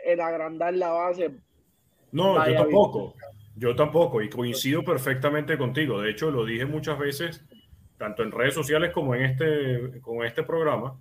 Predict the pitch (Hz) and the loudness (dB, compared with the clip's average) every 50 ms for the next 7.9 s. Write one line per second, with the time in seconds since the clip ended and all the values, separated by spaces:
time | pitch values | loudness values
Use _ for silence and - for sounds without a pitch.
0 | _ _ _ _ _ _ - _ _ _ _ _ - 143 143 143 143 143 143 - | _ _ _ _ _ _ -20 _ _ _ _ _ 2 4 6 6 4 2 -2 -10
1 | - _ - 139 131 139 135 123 131 175 180 175 - 202 196 180 160 160 180 180 | -18 _ -12 2 6 6 6 6 4 0 -2 0 0 0 2 2 2 2 2 0
2 | 180 175 - 151 143 156 160 170 175 165 156 165 156 156 170 165 160 160 156 156 | 0 0 0 2 2 2 0 0 0 0 2 2 0 0 0 -2 -2 0 0 0
3 | 139 120 110 104 - - 123 120 120 120 120 117 - 135 147 165 165 175 175 151 | 0 0 0 -2 -2 2 2 4 4 4 2 2 2 2 2 2 0 0 0 0
4 | 135 123 131 147 160 170 190 190 185 - - _ _ _ _ _ _ _ _ 151 | 0 0 2 0 0 2 2 0 -2 -4 -10 _ _ _ _ _ _ _ _ 6
5 | 143 151 156 175 170 160 180 180 175 - 196 180 165 165 170 170 151 - 143 135 | 6 8 8 6 4 4 2 2 4 4 4 4 6 4 6 6 6 6 6 2
6 | 113 98 90 - - _ _ _ _ _ _ - 185 - - 123 247 - 127 131 | 2 0 -2 -6 -12 _ _ _ _ _ _ -2 -2 -2 0 0 0 0 2 4
7 | 240 127 123 123 123 123 123 127 127 127 131 147 175 202 202 - - | 2 4 4 4 4 6 6 6 6 6 6 8 8 6 6 4 -2